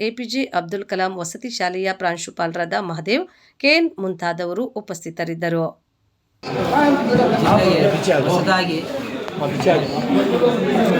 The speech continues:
Speaker 2: ಕೋಲಾರ ನಗರದಲ್ಲಿರ್ತಕ್ಕಂಥ ಒಂದು ಮೌಲಾನಾ ಶಾಲೆ ಇದೆ.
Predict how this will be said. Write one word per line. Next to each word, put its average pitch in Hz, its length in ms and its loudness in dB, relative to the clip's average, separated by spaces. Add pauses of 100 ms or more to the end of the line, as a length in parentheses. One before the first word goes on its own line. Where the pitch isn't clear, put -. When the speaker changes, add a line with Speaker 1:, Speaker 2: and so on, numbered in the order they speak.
(560)
Speaker 2:
ಕೋಲಾರ 202 480 4
ನಗರದಲ್ಲಿರ್ತಕ್ಕಂಥ 180 1000 0 (720)
ಒಂದು 170 280 4
ಮೌಲಾನಾ 180 420 6
ಶಾಲೆ 156 280 6
ಇದೆ. 196 240 2